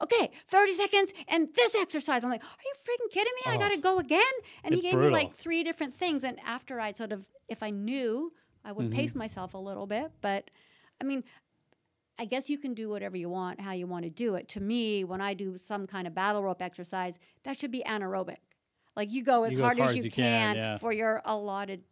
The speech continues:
Speaker 1: time,
Speaker 2: Yeah.
Speaker 1: right? If you wanna make it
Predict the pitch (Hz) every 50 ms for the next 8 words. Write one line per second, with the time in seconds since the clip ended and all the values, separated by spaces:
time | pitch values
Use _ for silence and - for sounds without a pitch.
0 | _ - - 214 247 226 190 170 170 - 170 185 - - 110 104 - - - 190
1 | 180 190 214 247 247 - - - - _ _ _ - - - - - - 220 214
2 | - 220 208 202 202 208 214 214 208 208 208 202 202 196 196 202 185 -